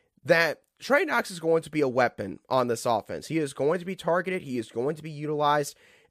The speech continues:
And I gotta say, like, even just watching him on a television screen, 'cause unfortunately I wasn't able to make it to the spring game in person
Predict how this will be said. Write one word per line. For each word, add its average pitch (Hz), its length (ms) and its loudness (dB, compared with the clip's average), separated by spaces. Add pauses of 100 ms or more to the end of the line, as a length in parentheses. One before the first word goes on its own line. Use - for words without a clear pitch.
(160)
And 147 420 4 (200)
I 202 100 4
gotta 226 220 2
say, 131 480 2
like, 143 340 2 (320)
even 311 400 0
just 202 240 -8
watching 143 640 0
him 107 400 -6 (340)
on 151 240 4
a 131 60 -2
television 135 480 -2
screen, 107 260 -6
'cause 113 120 -10
unfortunately 165 480 -4
I 120 60 0
wasn't 139 260 -2
able 135 140 -2
to - 120 -10
make 131 280 0
it 135 100 -8
to 131 40 -14
the 120 80 -12
spring 120 280 -6
game 120 180 -2
in 104 80 -4
person 135 500 -2